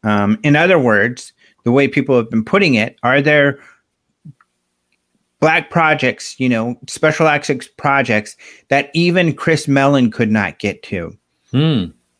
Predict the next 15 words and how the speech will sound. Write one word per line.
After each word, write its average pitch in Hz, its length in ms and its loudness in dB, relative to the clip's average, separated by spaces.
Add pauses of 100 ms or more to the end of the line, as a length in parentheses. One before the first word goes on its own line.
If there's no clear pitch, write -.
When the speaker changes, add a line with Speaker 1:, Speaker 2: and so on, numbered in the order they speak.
(280)
Speaker 1:
Originally, 208 580 2
Chris 190 280 -4
Mellon 180 320 2
said 160 180 2
that 127 180 0
wouldn't 127 280 2
be 113 260 -2 (160)
possible. 127 800 -4 (520)
And 131 400 2
Speaker 2:
Unless 143 260 4
Speaker 1:
in 156 80 4
a - 40 2
way, 180 60 0
Speaker 2:
they're 185 80 -4
private. 139 460 0